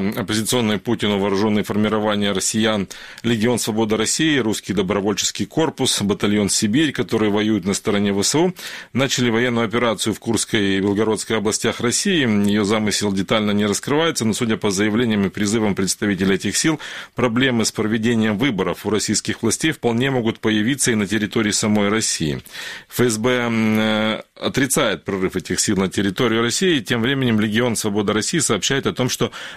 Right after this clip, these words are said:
установил контроль над, э, П Г Т Теткино Курской области.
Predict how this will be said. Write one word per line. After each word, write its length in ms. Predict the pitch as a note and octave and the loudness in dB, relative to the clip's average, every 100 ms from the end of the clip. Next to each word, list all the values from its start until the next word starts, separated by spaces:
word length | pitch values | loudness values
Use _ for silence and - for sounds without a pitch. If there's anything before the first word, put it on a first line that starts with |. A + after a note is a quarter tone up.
| - | -2
установил 640 | C3+ - A#2+ A#2+ C#3+ C#3 | -2 0 0 2 2 0
контроль 560 | B2 G2+ - C#3+ E3 | 0 -4 -2 0 2
над, 340 | A#2+ A2+ A#2+ - | 0 0 -2 -2
э, 240 | A#2+ A2 | 0 0
П 140 | F#2 G#2 | -2 -2
Г 140 | G2 | -2
Т 300 | - C3 B2 - _ _ | 0 0 -2 -6 _ _
Теткино 480 | C#3 A2+ - F#2 E2 | 0 0 0 -2 0
Курской 340 | F2+ F2 - | -2 -2 0
области. 520 | F#2 D2 D2+ - D2+ | 0 0 -4 -2 -4